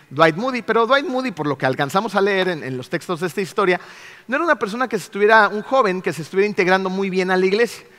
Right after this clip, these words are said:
Pues como que iba y pasaba de noche, ¿no? Entonces, al parecer, Edward Kimball se da cuenta de esto y él tiene un interés genuino por las personas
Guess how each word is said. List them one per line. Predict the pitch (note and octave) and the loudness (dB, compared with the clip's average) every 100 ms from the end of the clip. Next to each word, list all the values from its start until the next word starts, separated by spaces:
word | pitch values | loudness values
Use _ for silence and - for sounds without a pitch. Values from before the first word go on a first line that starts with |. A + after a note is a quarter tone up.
| - | -20
Pues | - | -18
como | - B3 | -6 -4
que | G#3+ C#4 | 0 0
iba | C#4+ D4 C4 | 0 2 2
y | |
pasaba | F3 E3 F#3 | 2 0 2
de | E3+ | 2
noche, | C#3+ C3+ - | -2 -6 -6
¿no? | C#3+ | -6
Entonces, | A#3 A3 G#3+ A3+ - - - - | -4 -2 2 0 -2 -18 -14 0
al | D#3+ | 2
parecer, | D#3 G#3 G#3+ B3 A3 - | 6 4 6 4 2 -2
Edward | E3 E3+ G3+ | -2 2 2
Kimball | F#3+ B3 A3 E3+ | 0 -4 2 2
se | - | 2
da | D3+ D3+ | -2 -2
cuenta | G3 G3 A3 | -2 0 2
de | A3 | 4
esto | F#3 - F3 - | 0 -2 -4 0
y | D#3+ | 0
él | G#3 | 0
tiene | A#3+ B3+ | 0 -4
un | A#3+ | -4
interés | G3+ D#3 E3 F3+ | -2 0 0 -2
genuino | - D#3+ F#3 A#3+ F#3+ | -4 -4 -4 -2 -2
por | F3+ D#3 | -2 -2
las | D3+ - | -2 -2
personas | - C#3 F#3 F3+ F#3 | -6 -6 -4 -4 -4